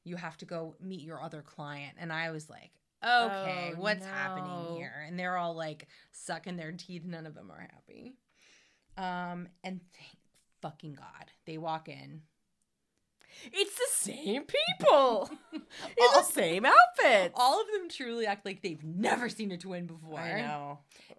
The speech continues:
Speaker 2: It's like, <gasps> "Oh my God." It's like, "Yeah, well, that's, um, that's a twin."
Speaker 1: They spelled it out pretty hard. Okay, what are your thoughts on twins? Identical twins.
Speaker 2: I know some. <gasps> They're great. They're nice. I only know one of the twins.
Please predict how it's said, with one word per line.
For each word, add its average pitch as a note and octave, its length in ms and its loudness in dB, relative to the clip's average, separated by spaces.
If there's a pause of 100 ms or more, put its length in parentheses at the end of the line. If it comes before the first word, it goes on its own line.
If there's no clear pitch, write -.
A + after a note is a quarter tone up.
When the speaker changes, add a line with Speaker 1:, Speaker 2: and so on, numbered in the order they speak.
(200)
Speaker 2:
It's - 80 -18
like, F#3+ 240 -10 (400)
<gasps> - 400 -18
"Oh G4 240 10
my - 180 10
God." F#4+ 140 4 (320)
It's - 120 -10
like, C4 200 -6
"Yeah, C4+ 240 -6
well, A3 160 -8
that's, - 480 -8 (200)
um, G3 500 -8 (300)
that's - 140 -16
a - 40 -16
twin." - 340 -10 (160)
Speaker 1:
They C4 100 -4
spelled D4 300 -6
it G#4 100 -6
out - 140 -10
pretty E3 300 -10
hard. C3+ 320 -18
Okay, A3 320 -6 (100)
what G#3+ 200 -10
are D4 40 -8
your F4 160 -12
thoughts - 320 -18
on - 80 -20
twins? - 580 -20
Identical D3+ 380 -18
twins. - 400 -20 (520)
Speaker 2:
I F3 200 -6
know F3+ 160 -8
some. - 340 -20 (240)
<gasps> G#4 60 -8 (1300)
They're F#3+ 80 -14
great. A#3+ 340 -10 (920)
They're F3+ 120 -8
nice. D#4 400 -12 (400)
I G#3 60 -8
only A3+ 160 -4
know G#3+ 100 -4
one F#3+ 180 -4
of G3 100 -8
the D3+ 60 -12
twins. D3 460 -16